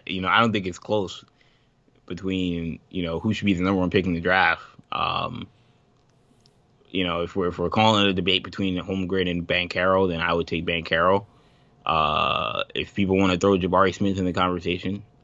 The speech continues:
I still don't think it's close. I, I, I'm, I'm taking Banchero. Um,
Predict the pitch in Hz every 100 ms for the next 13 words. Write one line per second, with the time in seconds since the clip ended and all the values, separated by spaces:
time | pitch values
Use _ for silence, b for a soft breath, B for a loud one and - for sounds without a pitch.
0 | - - 87 87 85 80 - 85 98 -
1 | - 50 65 - - - - 80 82 85
2 | 82 85 82 - 90 95 110 b b b
3 | b b - 85 82 80 78 80 -